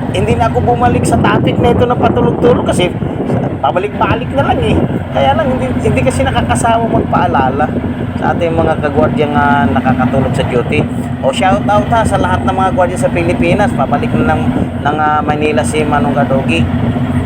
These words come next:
Ah, maraming salamat. Sana po, ah, kahit mal-, ah, kahit ma-, minim-, maliliit lang na topic ang, ah,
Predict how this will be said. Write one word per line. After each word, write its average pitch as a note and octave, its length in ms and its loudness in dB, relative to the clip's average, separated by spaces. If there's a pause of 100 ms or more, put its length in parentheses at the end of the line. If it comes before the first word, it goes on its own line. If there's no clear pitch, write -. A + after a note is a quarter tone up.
(160)
Ah, C3 480 2
maraming C#3+ 460 0
salamat. D#3+ 400 0
Sana E3 240 0
po, G#3 320 4
ah, E3 320 4 (680)
kahit G3 240 0
mal-, G#3+ 400 0
ah, G3+ 200 -2 (120)
kahit G#3+ 240 2
ma-, G#3+ 240 0
minim-, G#3+ 560 0
maliliit G#3+ 480 0
lang G3+ 160 0
na G3 80 0
topic G3 320 0
ang, F#3+ 160 2 (800)
ah, E3+ 720 2